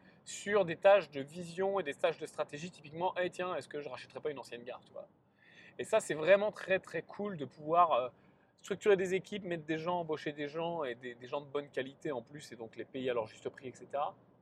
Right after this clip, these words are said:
Des gens même meilleurs que toi, hein, c'est le but, dans tous les postes, pour pouvoir, euh, partir dans tes délires de « tiens, j'achète une ancienne gare », tu vois. Alors ça viendra pas tout de suite l'ancienne gare, hein, mais il y a plein de petits délires, euh, moins chers, je te rassure,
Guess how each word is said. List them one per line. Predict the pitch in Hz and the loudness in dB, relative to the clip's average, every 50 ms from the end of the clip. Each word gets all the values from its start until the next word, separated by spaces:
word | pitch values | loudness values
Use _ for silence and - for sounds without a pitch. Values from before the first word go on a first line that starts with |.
| _ _ _ _ _ _ | _ _ _ _ _ _
Des | 143 160 | 2 2
gens | 190 202 | 4 4
même | 190 180 | 4 2
meilleurs | 160 160 160 156 - | 4 4 4 4 4
que | - 156 | 2 -6
toi, | 135 - 147 156 175 160 | -2 2 2 4 4 2
hein, | 135 | -2
c'est | - - | -6 -12
le | 107 | -12
but, | 117 139 175 - - - - - - _ _ _ _ _ _ _ _ _ _ _ _ _ _ _ _ _ _ | -10 -10 -10 -10 -12 -20 -20 -20 -20 _ _ _ _ _ _ _ _ _ _ _ _ _ _ _ _ _ _
dans | - 110 | -8 -8
tous | - - 135 | -6 -4 -4
les | 131 | -4
postes, | 120 - 135 165 - - - - - _ _ _ _ _ _ _ _ _ _ _ - | -4 -2 -6 -6 -6 -10 -20 -20 -20 _ _ _ _ _ _ _ _ _ _ _ -2
pour | - - | -2 0
pouvoir, | - 262 240 233 208 233 302 349 330 269 214 | 0 -2 0 10 12 12 12 12 10 8 4
euh, | 180 | 4
partir | - 196 185 - - 262 247 | 2 0 0 2 -2 -2 0
dans | 247 196 | 0 -4
tes | 156 - 170 | -4 -4 -8
délires | 151 165 160 202 220 196 | -6 -4 0 2 2 2
de « | 165 151 | 0 -2
tiens, | - 185 185 | -2 -2 -2
j'achète | 170 156 135 165 160 - | -2 -4 -10 -14 -14 -14
une | 160 147 | -14 -14
ancienne | 135 - - 151 147 | -12 -12 -14 -16 -6
gare », | 151 175 175 151 | -2 -2 -2 -2
tu | - - | -4 -10
vois. | 123 117 - - _ _ | -10 -10 -10 -10 _ _
Alors | _ 117 - | _ -20 -10
ça | - 117 | -8 -8
viendra | 113 113 117 113 | -2 0 0 2
pas | - 120 117 | 2 0 -2
tout | - 135 | -2 -8
de | - | -16
suite | - - - | -18 -6 -6
l'ancienne | 123 113 - - 143 151 | -6 -4 -4 -8 -10 -4
gare, | 170 240 247 208 | -2 -2 0 0
hein, | 151 170 - - _ - _ _ _ _ _ _ _ _ _ _ _ _ _ | -2 -4 -6 -12 _ -20 _ _ _ _ _ _ _ _ _ _ _ _ _
mais | 135 | -2
il | 139 | -2
y | |
a | 127 123 | -2 2
plein | 147 180 | 2 2
de | 190 160 | 0 0
petits | 123 - - 143 | -4 -6 -10 -8
délires, | 127 131 127 135 170 170 139 117 | -6 -6 -4 -2 -2 -2 -2 -2
euh, | 117 | -4
moins | 120 120 120 | -6 -10 -8
chers, | - - 180 | -4 -4 -6
je | - - | -4 -4
te | - | -4
rassure, | 113 101 - - 180 - | -4 -4 -4 -4 -6 -6